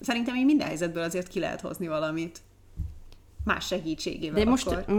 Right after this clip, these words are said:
Speaker 2: most szerintem most félrebeszélünk egymás mellett, mert például nekem most egy csomószor ilyen tök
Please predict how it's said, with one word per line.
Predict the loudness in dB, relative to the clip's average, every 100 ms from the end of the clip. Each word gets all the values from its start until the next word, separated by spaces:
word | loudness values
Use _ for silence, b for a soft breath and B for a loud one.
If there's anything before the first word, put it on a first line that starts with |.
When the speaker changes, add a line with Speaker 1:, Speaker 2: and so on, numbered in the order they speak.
| 4
Speaker 2:
most | 2 0
szerintem | 2 4 6
most | 4 4
félrebeszélünk | 2 2 2 -2 -2 0
egymás | 0 0 -2 -2
mellett, | -2 0 -2 -4 -8
mert | -2 -2
például | 4 4 8 8 8 6 2 0 B B B B
nekem | 4 6 4 6 6
most | 4 2
egy | 2
csomószor | 4 6 4 2 4
ilyen | 4 4 2
tök | 0 0